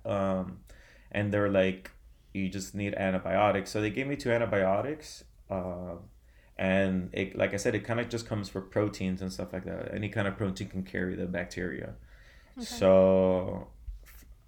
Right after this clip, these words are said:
Speaker 1: around that time, I tried to do a, a carb cycle where you go two days without eating any carbs and you just eat proteins.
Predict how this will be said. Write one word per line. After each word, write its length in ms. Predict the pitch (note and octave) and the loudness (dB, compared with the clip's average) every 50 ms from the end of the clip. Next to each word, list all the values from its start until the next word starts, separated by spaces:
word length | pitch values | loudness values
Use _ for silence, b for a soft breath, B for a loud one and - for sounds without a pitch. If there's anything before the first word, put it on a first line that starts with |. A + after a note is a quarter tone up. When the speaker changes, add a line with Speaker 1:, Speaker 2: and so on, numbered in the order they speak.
| - - - | -8 -2 2
Speaker 1:
around 300 | G#2+ G#2 G#2+ G#2+ G#2 G#2 | 4 4 4 4 4 2
that 180 | G2+ G#2 G2+ | 2 0 0
time, 500 | - - A2 A2 A#2+ B2 B2+ B2 A2+ A2 - - - - - | -2 -2 0 2 2 2 2 0 -2 -4 -10 -14 -10 -4 -2
I 100 | G#2 G2+ | 0 0
tried 300 | - - A#2 A2+ A2 A2 | 2 4 4 4 4 2
to 80 | - G2 | -4 -4
do 340 | G#2 A2+ G#2+ G2 G2 - - - | -2 0 0 0 -2 -4 -8 -4
a, 40 | - | 0
a 340 | F#2 F#2 F#2 F2+ F#2 F#2 - | 0 2 2 0 -2 -4 -6
carb 340 | - - - A2 A2 A#2+ - | -4 2 4 6 6 6 4
cycle 560 | - - F2 F2+ F2 - F#2 F2+ F2+ F2+ B B B B B B B B B - | 0 -2 -2 -2 -2 -4 -6 -8 -8 -10 B B B B B B B B B -4
where 1040 | G2+ G2+ G2 G2+ G#2 G2+ G2 F#2+ G2+ G#2 G2 G2 G2 G2 F#2+ F#2+ G2 F#2+ F#2 F2+ - - _ - - - - - - - - - - _ - - - | 0 2 4 4 6 6 6 4 4 2 2 2 2 2 2 2 0 0 -2 -4 -8 -12 _ -20 -20 -20 -20 -20 -20 -20 -20 -20 -20 _ -20 -14 -10
you 180 | - G2+ G#2+ | -6 -6 -4
go 320 | F#2 G2+ A2+ A2 A2 G#2+ G#2 | 0 2 2 4 4 4 2
two 460 | G#2 - - A#2+ A#2 A#2 A#2 A2+ A2+ | 0 -2 -2 0 2 2 2 0 0
days 360 | G2+ A2 G2+ G2+ A2 A2+ A2+ | 0 0 0 0 0 -2 -2
without 340 | G#2 G2 G2 G2 F#2+ F#2+ - | -4 -4 -2 -2 -2 0 -2
eating 220 | G#2 F#2+ G2 F#2+ G2+ | -2 -2 -2 0 0
any 140 | G2 F#2+ F#2 | 0 0 0
carbs 460 | - - G2+ G#2 A2+ B2 B2+ B2 A#2 | 0 0 2 2 2 0 -2 -2 -4
and 120 | G#2+ G2+ G2 | -4 -2 -4
you 60 | F#2 | -4
just 240 | F2 F2+ F2+ - - | -6 -8 -12 -8 -6
eat 360 | F#2 F#2+ F#2+ F#2+ - - - | -4 -2 -2 -4 -6 -8 -6
proteins. 680 | - F#2 F2 - - E2+ - - - - - - | -4 -4 -4 -4 -8 -12 -14 -14 -16 -20 -20 -20